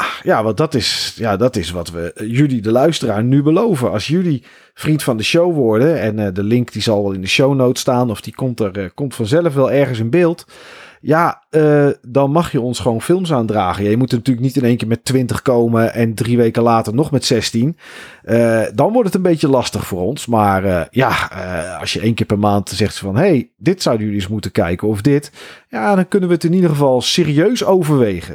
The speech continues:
We moeten ons wel een beetje indekken, Sven. Want straks krijgen we twintig vrienden van de show die allemaal elke maand één film aanwijzen. Ja, dan redden we het niet meer.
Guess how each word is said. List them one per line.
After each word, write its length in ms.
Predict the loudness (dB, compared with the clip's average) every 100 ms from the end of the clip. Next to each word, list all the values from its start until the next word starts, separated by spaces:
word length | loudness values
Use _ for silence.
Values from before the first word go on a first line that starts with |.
| -10
We 60 |
moeten 180 | -6 -2
ons 80 | 2
wel 160 | 2
een 80 | 2
beetje 260 | 0 0 0
indekken, 420 | 0 0 0 -2
Sven. 320 | 0 0 0 -8 -20 -10
Want 120 | -8
straks 220 | -2 -4
krijgen 260 | 0 0 0
we 100 | -4
twintig 360 | 0 0 0 -2
vrienden 280 | 0 0
van 120 | 0 -2
de 60 |
show 380 | 2 2 0 -2
die 100 | 0
allemaal 260 | 2 2 2
elke 260 | 2 0
maand 220 | 0 0 2
één 180 | 0
film 300 | 2 0 0
aanwijzen. 640 | 0 0 0 -2 -2 -4 -6 -14 -20
Ja, 100 | -6
dan 160 | -2 2
redden 220 | 2 2
we 60 | 0
het 100 | -4
niet 120 | -6
meer. 280 | -6 -10